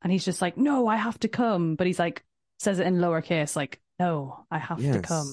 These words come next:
Speaker 2: He's
Speaker 1: And then
Speaker 2: like, "I
Speaker 1: Windu's
Speaker 2: need to
Speaker 1: like,
Speaker 2: be
Speaker 1: "No."
Speaker 2: there."
Speaker 1: And he's like, "Okay." <laughs> It's
Speaker 2: I know.
Speaker 1: just,
Speaker 2: I,
Speaker 1: ah!
Speaker 2: it, I know. And we,
Speaker 1: Needs to
Speaker 2: like,
Speaker 1: let it out.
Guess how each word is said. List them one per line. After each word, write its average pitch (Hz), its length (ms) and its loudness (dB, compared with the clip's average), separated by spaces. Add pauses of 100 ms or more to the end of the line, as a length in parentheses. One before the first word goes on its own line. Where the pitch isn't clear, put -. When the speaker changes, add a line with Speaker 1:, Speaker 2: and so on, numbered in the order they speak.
(120)
Speaker 2:
He's 190 80 -10
Speaker 1:
And 185 60 0
then 185 100 4
Speaker 2:
like, 190 40 2
"I 196 100 4
Speaker 1:
Windu's 196 80 4
Speaker 2:
need 208 40 2
to 190 60 4
Speaker 1:
like, 185 100 0
Speaker 2:
be 202 100 2
Speaker 1:
"No." 196 100 2
Speaker 2:
there." 180 120 2 (880)
Speaker 1:
And 180 60 2
he's 180 100 2
like, 160 220 -2 (460)
"Okay." 147 600 -4
<laughs> 254 40 4 (1080)
It's - 140 -2
Speaker 2:
I 131 120 6
know. 107 440 2
Speaker 1:
just, 107 160 -10 (720)
Speaker 2:
I, 120 200 4
Speaker 1:
ah! - 120 2
Speaker 2:
it, 135 200 2 (100)
I 135 140 4
know. 113 160 2
And 131 160 0
we, 147 80 4
Speaker 1:
Needs 254 140 -2
to 233 60 2
Speaker 2:
like, 220 80 6
Speaker 1:
let 220 120 0
it 196 120 0
out. 202 320 -2